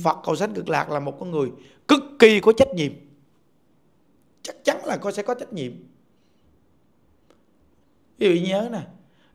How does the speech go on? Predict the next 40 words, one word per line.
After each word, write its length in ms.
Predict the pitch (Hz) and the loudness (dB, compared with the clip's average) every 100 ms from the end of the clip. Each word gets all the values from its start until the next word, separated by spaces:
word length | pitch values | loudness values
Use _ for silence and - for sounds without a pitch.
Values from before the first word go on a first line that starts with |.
| - | -6
dù 280 | 160 165 156 | -2 0 0
là 140 | 147 | -4
quý 140 | 160 | -4
vị 200 | 185 143 | -4 -4
tu 360 | 143 170 190 185 | -4 -4 -6 -6
tập 160 | - 175 185 | -8 -10 -12
nghe, 120 | 170 - _ _ _ _ _ _ _ | -14 -16 _ _ _ _ _ _ _
bị 180 | 143 147 | -2 -2
hôn 440 | 165 202 208 202 190 | -2 -4 -4 -4 -6
trầm 260 | 147 135 | -6 -4
buồn 260 | 135 127 123 | -4 -4 -4
ngủ 260 | 123 165 | -4 -4
đồ 120 | 220 160 | -4 -6
nghe, 180 | 151 - - - _ - _ | -8 -16 -20 -20 _ -20 _
nhưng 120 | 214 233 | -2 0
quý 80 | |
vị 180 | 214 151 - | 0 -2 -4
chỉ 80 | |
cần 280 | - 165 147 | -4 -4 -2
mà 100 | 139 | -4
chân 380 | 139 262 262 247 | 0 2 2 2
thật 220 | 170 - 156 | -6 -6 -4
niệm 260 | 139 151 | -4 -4
Phật, 300 | - 131 - | -8 -10 -6
lễ 160 | 139 - | -6 -6
Phật 280 | - - 147 | -10 -14 -10
này 240 | 131 120 | -10 -8
tu 140 | 196 190 | -10 -8
tập, 320 | 135 - - _ _ _ _ _ - | -8 -8 -20 _ _ _ _ _ -2
kiên 240 | 254 254 | 0 2
trì 220 | 214 175 147 | 4 4 4
đi, 160 | 151 - - _ _ - | -4 -14 -20 _ _ -2
từ 140 | 165 | 0
từ 240 | 160 160 151 | 2 2 2
đến 220 | 156 269 | 0 -4
một 120 | 196 170 | -6 -6
ngày 240 | 151 139 | -6 -6
nào 120 | 135 | -6
quý 100 | 151 | -8
vị 220 | 151 135 | -6 -6